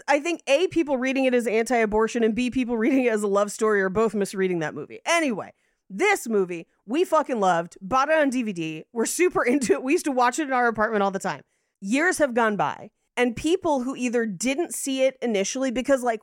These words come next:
word got out almost immediately after this movie came out that it wasn't Juno and it wasn't a <laughs> sex comedy, although it kind of is, and people didn't go see it. Like, it did bad, and for a while,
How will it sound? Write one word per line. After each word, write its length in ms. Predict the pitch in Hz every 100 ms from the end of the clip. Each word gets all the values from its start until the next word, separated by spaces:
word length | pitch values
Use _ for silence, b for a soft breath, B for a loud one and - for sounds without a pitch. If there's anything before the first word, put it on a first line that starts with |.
| _
word 360 | 196 226 381 262
got 220 | 226 214
out 300 | 180 196 254 -
almost 340 | 226 226 202
immediately 680 | 190 175 170 196 240 - 247
after 180 | 226 220
this 160 | 202 190
movie 260 | 185 196 226
came 240 | 254 254
out 260 | 262 285 - _ _
that 180 | 214 226
it 100 | 233
wasn't 520 | 208 226 302 254 208
Juno 440 | 185 196 170 160 160
and 120 | 202
it 100 | 180
wasn't 340 | 202 247 277
a 40 | 269
<laughs> 160 | -
sex 240 | 247 - -
comedy, 640 | - - 214 202 185 190 _ -
although 160 | 311 453
it 80 |
kind 220 | - 403 311
of 100 | 156
is, 200 | 123 - B B -
and 160 | 254 262
people 320 | 285 302 339
didn't 320 | 233 277 320
go 120 | 302
see 220 | 285 - 339
it. 260 | 427 -
Like, 180 | 233 262
it 200 | 294 240
did 420 | 196 302 381 240
bad, 420 | 185 269 392 156 -
and 160 | 247 254
for 160 | 302 302
a 80 |
while, 540 | 285 240 277 466 359